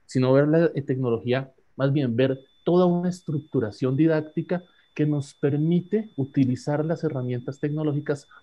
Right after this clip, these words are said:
para favorecer los procesos en el aula. Entonces, ese punto fue muy importante.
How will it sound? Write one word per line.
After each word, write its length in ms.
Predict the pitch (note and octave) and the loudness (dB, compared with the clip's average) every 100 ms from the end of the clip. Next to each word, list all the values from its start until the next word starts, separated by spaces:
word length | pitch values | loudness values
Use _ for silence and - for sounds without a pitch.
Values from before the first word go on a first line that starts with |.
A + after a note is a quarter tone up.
| - | -10
para 260 | C3+ C3 | -6 -6
favorecer 600 | A#2+ A#2+ A2 G#2+ G2 D3 | -4 -2 0 -2 -2 -2
los 180 | D3+ D3 | -2 -4
procesos 480 | - G#2+ A2 F2+ G#2 | -6 -6 -4 -6 -6
en 100 | G#2+ | -6
el 100 | F2+ | -4
aula. 280 | F2+ F2 - _ _ - | -4 -6 -10 _ _ -4
Entonces, 300 | C#3+ D3+ - _ _ _ _ _ _ | 0 0 -6 _ _ _ _ _ _
ese 240 | F#3+ F#3 | -4 -2
punto 340 | F#3 F3+ E3+ E3+ | 0 2 2 0
fue 160 | - | -2
muy 180 | E3 E3 | 0 0
importante. 760 | E3 C#3 B2+ - A#2 A2+ D3+ | -2 -2 -4 -2 -4 -2 -4